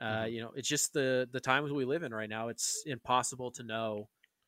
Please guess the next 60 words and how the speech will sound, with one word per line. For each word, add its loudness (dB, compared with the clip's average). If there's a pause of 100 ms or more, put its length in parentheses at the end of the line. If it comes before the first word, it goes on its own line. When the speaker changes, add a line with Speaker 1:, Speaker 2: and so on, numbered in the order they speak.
(200)
Speaker 1:
you -10
know, -8 (260)
we 0
don't -2
know 0
anything. -10
So -8
when -8
a -6
guy 6
says, 0
"Oh, 0
well, -4
we're -2
gonna -2
start 0
playing -8
N -8
F -8
L -4
games -12
in -16
September -8
and -12
we're -6
gonna -10
fill -4
the -8
stadiums," -4 (580)
you -6
don't -4
know -8
that. -12 (720)
Speaker 2:
Yeah. -6 (260)
I 6
Speaker 1:
You 4
Speaker 2:
think 2
it's 0
Speaker 1:
can't 4
Speaker 2:
also, 8
Speaker 1:
possibly 4
make -12
that. -20 (720)
Speaker 2:
I 4
think 4
Speaker 1:
Go 0
Speaker 2:
it's 0
Speaker 1:
ahead. 4
Speaker 2:
also 0
gonna 2
be, 0 (140)
uh, -4 (180)
interesting -2
to -4
keep -4
an -2
eye 0
on -4
how -4
the -10